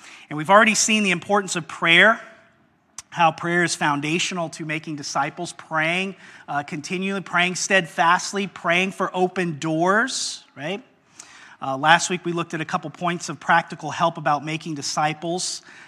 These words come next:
Uh, Paul in this passage tells us about, uh, about the praying for open doors. We talked about the specifics of open doors, maybe what those look like. Sometimes they may come in the, uh, in the path of, uh,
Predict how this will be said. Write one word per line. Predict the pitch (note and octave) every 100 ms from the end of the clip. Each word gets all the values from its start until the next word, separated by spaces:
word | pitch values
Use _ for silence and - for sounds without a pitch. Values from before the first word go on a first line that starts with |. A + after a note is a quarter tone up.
| - -
Uh, | B2 A#2+
Paul | - E3+ F3
in | E3+
this | D#3+
passage | - F#3 F3 F3+ D#3+
tells | F#3 F3 D#3+
us | E3+
about, | D#3+ D3+ D3+ - - -
uh, | - C3+
about | C3+ D#3 D3+
the | C#3+
praying | - F#3 F#3 F#3+
for | - F3
open | F3 F3 E3+
doors. | D#3 D#3 F#3 F3
We | D3+ C#3+
talked | - E3+ E3
about | E3 E3 D#3+
the | D#3+ D3+
specifics | C#3+ - E3 - F#3+ G3 E3+ -
of | D#3 C3+
open | F#3 F3+ F3+ D#3+
doors, | D#3+ F3+ E3
maybe | D#3+ E3
what | -
those | - D#3+ D#3
look | D3+ D3+
like. | D#3+ E3+
Sometimes | - E3 F3 D#3+
they | D3+
may | D#3 D3+
come | - E3
in | E3+ D#3+
the, | D3 C#3+ - - - -
uh, | D3 C#3+ D3+
in | D3+
the | C#3 C3+ C3 -
path | - F3 F3 -
of, | E3 D#3 C#3 D3+
uh, | C#3+ C3+